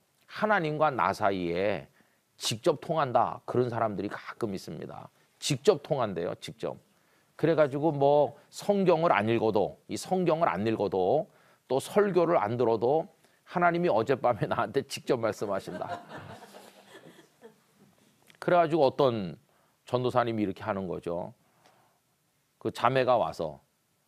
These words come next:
이렇게 얘기해, 전도사님에게. "전도사님, 아무리 기도를 해봐도 하나님의 뜻이 전도사님이랑 제가 결혼하는 거 하나님의 뜻인 것 같아요. 저를 어떻게 생각하세요?" "저는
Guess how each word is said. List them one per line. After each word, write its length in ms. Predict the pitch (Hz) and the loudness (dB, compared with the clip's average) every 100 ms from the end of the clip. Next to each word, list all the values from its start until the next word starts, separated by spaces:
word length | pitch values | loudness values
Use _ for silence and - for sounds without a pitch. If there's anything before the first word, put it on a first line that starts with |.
| _ _ _ - | _ _ _ -8
이렇게 260 | 110 - | -4 0
얘기해, 220 | 104 90 | 0 0
전도사님에게. 840 | 87 98 95 92 85 82 78 80 - _ _ | -4 -6 -4 -4 -6 -8 -10 -12 -14 _ _
"전도사님, 640 | - 110 107 104 98 98 87 | -10 -6 -4 -4 -4 -6 -8
아무리 400 | - - 143 135 | -12 -6 -4 -4
기도를 380 | - 117 117 113 | -4 -2 0 0
해봐도 480 | 110 113 120 113 - _ _ _ _ _ | 0 0 0 -4 -8 _ _ _ _ _
하나님의 580 | - 156 147 131 123 - | -6 -2 0 0 -2 -2
뜻이 460 | 147 - 117 117 107 | -6 -4 -2 -2 -4
전도사님이랑 760 | 117 117 117 117 107 98 104 | -4 -2 -2 -2 -2 -2 -2
제가 280 | 98 98 98 | -2 -2 -2
결혼하는 580 | 92 104 110 101 92 90 | -2 -2 0 -2 -4 -4
거 240 | 87 85 76 - - - | -4 -4 -6 -16 -20 -8
하나님의 460 | - 143 117 101 98 | -2 0 0 -2 -4
뜻인 280 | 135 - 120 | -4 -6 -6
것 120 | 95 | -4
같아요. 500 | 90 87 - 85 73 104 - - | -4 -6 -10 -12 -14 -18 -20 -20
저를 260 | - 123 120 | -2 2 2
어떻게 340 | 104 95 113 113 | 2 0 -2 -2
생각하세요?" 680 | 113 101 95 90 87 82 - - - | -2 -2 -2 -2 -4 -6 -10 -20 -12
"저는 380 | - 120 123 110 | 0 2 2 -2